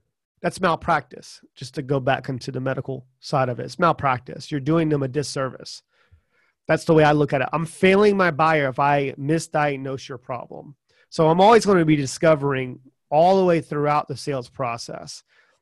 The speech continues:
When I feel that they can actually achieve the goal with the product or service or good,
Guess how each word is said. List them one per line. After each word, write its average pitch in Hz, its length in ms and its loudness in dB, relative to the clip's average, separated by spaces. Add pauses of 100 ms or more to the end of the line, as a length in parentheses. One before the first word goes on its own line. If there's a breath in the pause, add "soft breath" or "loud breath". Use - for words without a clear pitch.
(100)
When 147 180 -2
I 208 140 4
feel 220 300 4
that 160 140 0
they 165 160 4
can 175 200 0
actually 170 320 -2
achieve 160 400 -4
the 156 100 0
goal 143 400 -2
with 156 100 -4
the 147 80 -6
product 147 380 -2
or 127 60 -12
service 139 480 -6
or 117 60 -10
good, 131 360 -2